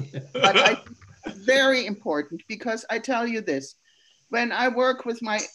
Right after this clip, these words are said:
Speaker 2: national colleagues in these different settings, and I've been now working for five years, since twenty fourteen till last year in Iraq, my colleagues who I train,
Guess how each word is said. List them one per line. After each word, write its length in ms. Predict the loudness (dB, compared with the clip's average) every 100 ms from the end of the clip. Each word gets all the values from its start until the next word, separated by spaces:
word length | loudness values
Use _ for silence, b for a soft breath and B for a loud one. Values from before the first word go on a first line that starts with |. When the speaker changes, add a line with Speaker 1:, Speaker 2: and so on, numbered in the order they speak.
| _ _ _ -12
Speaker 2:
national 580 | -2 0 0 0 -4 -4
colleagues 560 | -6 -4 -2 -4 -6 -10
in 100 | -10
these 220 | -8 -8
different 380 | -8 -8 -8 -6
settings, 420 | -4 -4 -4 -6
and 140 | -8
I've 260 | -8 -8 -6
been 240 | -6 -4
now 460 | -2 -2 -2 -2 -4
working 460 | -6 -6 -6 -10 -6
for 160 | -4 -4 -2
five 320 | 0 0 -2
years, 560 | -6 -2 -2 -4 -14 -20 _ _ _ _ _
since 500 | -10 -8 -8 -12 -20 _
twenty 380 | -10 -8 -6 -8
fourteen 640 | -8 -10 -8 -10 -10 -10 -10
till 240 | -12 -14 -10
last 360 | -6 -6 -8 -8
year 140 | -8
in 140 | -6 -6
Iraq, 560 | -4 -2 -2 -2 -6 -20 _ _ _ _ _ _ _ _ _ _ _ _ -10
my 200 | -6 -6
colleagues 1040 | -6 0 2 2 0 -4 -10 -20 -20 -20 _ _ _ _ _ _ _ _ _ _ _
who 100 | 0
I 160 | 2 2
train, 800 | -2 -4 0 0 0 -4 -8